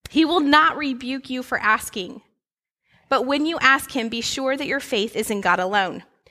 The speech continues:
Do not waver, for a person with divided loyalty is as unsettled as a wave of the sea that is blown and tossed by the wind.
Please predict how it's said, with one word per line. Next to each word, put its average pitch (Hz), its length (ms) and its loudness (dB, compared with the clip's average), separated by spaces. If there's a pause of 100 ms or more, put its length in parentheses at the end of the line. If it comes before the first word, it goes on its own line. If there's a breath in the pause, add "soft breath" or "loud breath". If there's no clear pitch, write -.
(320 soft breath)
Do 262 120 0
not 262 200 6
waver, 311 340 4
for 330 160 0
a 285 80 2
person 349 380 -2
with 359 120 -6
divided 254 520 4
loyalty 240 520 2
is 226 140 2
as 233 140 2
unsettled 277 580 2
as 277 140 0
a 254 40 2
wave 220 240 4
of 220 140 -2
the 226 100 -2
sea 233 300 -2
that 202 160 -2
is 190 140 -6
blown 269 720 6
and 208 140 0
tossed - 360 0
by 196 120 -2
the 202 80 -6
wind. 170 480 -6